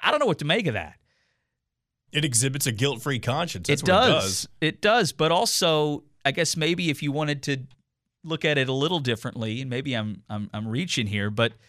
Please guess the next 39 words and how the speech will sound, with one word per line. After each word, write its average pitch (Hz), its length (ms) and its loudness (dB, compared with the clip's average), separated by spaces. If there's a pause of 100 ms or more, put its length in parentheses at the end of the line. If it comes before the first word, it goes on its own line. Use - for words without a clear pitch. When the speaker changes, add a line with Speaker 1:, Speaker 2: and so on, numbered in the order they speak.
(460)
Speaker 1:
you 139 60 -4
know, 135 80 2
maybe 139 440 2
it's - 500 -2
that 123 240 0
he 135 200 -4
truly 143 680 0
was, 120 640 0
you 135 140 -4
know, 107 260 0
bas-, 135 340 2
the 139 140 -2
basketball 139 480 2
court 139 320 0
is 110 100 -4
the 139 100 0
one 131 200 -2
place 131 320 0
where 131 100 0
he 131 80 2
can 120 160 -2
go 127 200 4
to 123 100 2
escape 131 420 0
all 123 120 0
that 120 180 2
stuff, 131 300 0
and 120 80 -2
he 120 80 0
was 117 120 -2
just 131 220 -2
in 123 80 0
the 123 80 -2
zone 127 380 2
because 120 280 0
he 131 80 -2
was 120 140 -2
so 139 300 0
much 135 420 0